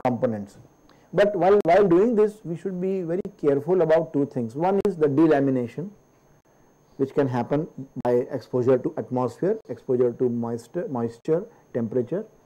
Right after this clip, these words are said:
or it can happen because of the weathering with time. Sometimes some materials are prone to delamination when you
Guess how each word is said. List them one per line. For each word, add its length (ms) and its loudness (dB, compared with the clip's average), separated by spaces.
or 360 2
it 220 0
can 100 -2
happen 380 -2
because 380 2
of 260 -4
the 140 2
weathering 500 2
with 260 -2
time. 420 0
Sometimes 720 0
some 220 2
materials 420 6
are 180 0
prone 640 2
to 300 4
delamination 720 2
when 240 0
you 220 6